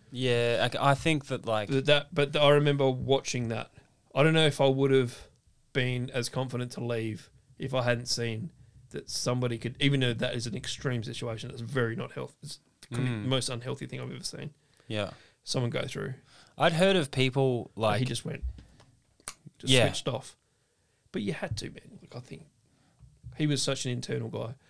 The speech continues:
Speaker 2: I'm
Speaker 1: That it
Speaker 2: just,
Speaker 1: would have been,
Speaker 2: I'm
Speaker 1: exactly.
Speaker 2: just a fuck, fuck, fuck guy.
Speaker 1: Didn't I say this last episode where I was like, like,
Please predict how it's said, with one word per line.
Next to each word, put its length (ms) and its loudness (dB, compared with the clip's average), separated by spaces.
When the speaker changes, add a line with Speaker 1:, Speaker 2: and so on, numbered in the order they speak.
Speaker 2:
I'm 100 4
Speaker 1:
That 100 8
it 20 10
Speaker 2:
just, 120 6
Speaker 1:
would 120 10
have 120 6
been, 300 4
Speaker 2:
I'm 80 6
Speaker 1:
exactly. 300 6
Speaker 2:
just 80 0
a 40 0
fuck, 200 0
fuck, 240 -6
fuck 260 -2
guy. 220 -6
Speaker 1:
Didn't 220 2
I 40 6
say 200 6
this 160 4
last 260 6
episode 460 4
where 260 6
I 100 8
was 240 0
like, 340 -2
like, 320 6